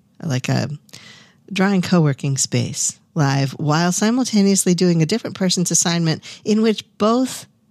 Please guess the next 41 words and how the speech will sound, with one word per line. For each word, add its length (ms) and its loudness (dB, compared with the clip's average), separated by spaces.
people 480 -6
focused 760 0
on 340 4
the 120 0
idea 540 2
of 160 -10
pleasure. 440 -2
Effie 220 0
Wild 360 0
drew 220 -4
a 40 -4
card 320 0
today, 460 0
and 100 0
the 60 0
question 340 2
they 80 6
were 160 2
asking 440 2
is, 120 0
"What 280 -4
gives 280 -2
you 100 -2
pleasure?" 420 -2
Which 340 -2
I 40 -16
have 260 -6
to 100 -10
tell 260 2
you, 440 2
y'all 240 -2
who 120 0
have 140 -2
known 200 0
me 80 0
a 80 2
long 220 0
time, 400 -2
that's 240 -6
my 120 -4
question. 540 -6